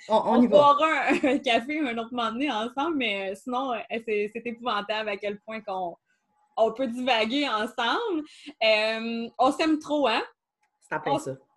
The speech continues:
Speaker 2: on s'aime trop. OK.
Speaker 1: C'est un heureux problème.
Speaker 2: Ben, c'est ça. Moi, ce que je voulais apporter, c'est les enfants, ils ont besoin de ça, hein, de, d'être en contact avec la nature, puis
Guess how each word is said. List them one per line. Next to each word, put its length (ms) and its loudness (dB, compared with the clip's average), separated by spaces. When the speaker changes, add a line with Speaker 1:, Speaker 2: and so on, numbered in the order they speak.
Speaker 2:
on 140 2
s'aime 200 -4
trop. 200 -12
OK. 120 6
Speaker 1:
C'est 200 -2
un 220 6
heureux 240 10
problème. 400 -2
Speaker 2:
Ben, 220 4
c'est 100 2
ça. 180 0
Moi, 220 4
ce 60 -6
que 120 2
je 40 -4
voulais 100 2
apporter, 400 4
c'est 340 -2
les 220 0
enfants, 200 2
ils 60 4
ont 140 0
besoin 560 2
de 180 2
ça, 340 -2
hein, 260 -2
de, 220 -2
d'être 220 0
en 100 -8
contact 420 -4
avec 260 0
la 160 -4
nature, 580 -6
puis 260 -8